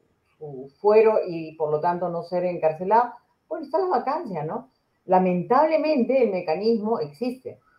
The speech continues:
El problema es que tenemos un Congreso donde hay, pues, los, eh, los niños y otra gente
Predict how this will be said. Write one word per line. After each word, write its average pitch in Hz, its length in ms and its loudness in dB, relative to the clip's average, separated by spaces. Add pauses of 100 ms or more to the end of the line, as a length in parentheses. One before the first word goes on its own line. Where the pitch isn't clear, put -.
(180)
El 147 100 -14
problema 233 500 2 (320)
es 202 280 -2
que 220 320 8
tenemos 180 360 -8
un 220 160 -2
Congreso 214 720 4
donde 151 840 -2 (120)
hay, 180 220 -2
pues, 185 140 -2
los, 156 600 -6
eh, 92 440 -10 (400)
los 160 180 -4
niños 185 880 2
y 190 60 2
otra 208 240 2
gente 226 420 -2